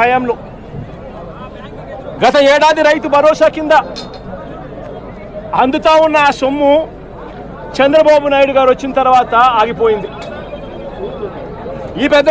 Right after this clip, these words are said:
మనిషి చంద్రబాబు నాయుడు గారు వచ్చిన తర్వాత గత ఏడాది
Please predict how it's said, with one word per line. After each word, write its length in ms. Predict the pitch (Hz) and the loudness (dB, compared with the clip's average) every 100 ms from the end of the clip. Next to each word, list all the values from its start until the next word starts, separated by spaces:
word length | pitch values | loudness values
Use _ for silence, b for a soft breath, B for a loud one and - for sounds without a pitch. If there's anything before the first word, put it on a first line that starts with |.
| 320 | 4
మనిషి 180 | 302 302 | 2 2
చంద్రబాబు 420 | 302 311 311 311 302 | 4 6 4 4 4
నాయుడు 220 | 311 311 302 | 4 4 4
గారు 160 | 302 - - - - - | 4 0 -12 -14 -12 0
వచ్చిన 240 | 233 320 302 277 | 0 2 0 4
తర్వాత 300 | 269 294 294 254 | 6 4 4 2
గత 120 | 269 269 285 | 2 4 4
ఏడాది 340 | 302 320 311 | 4 2 0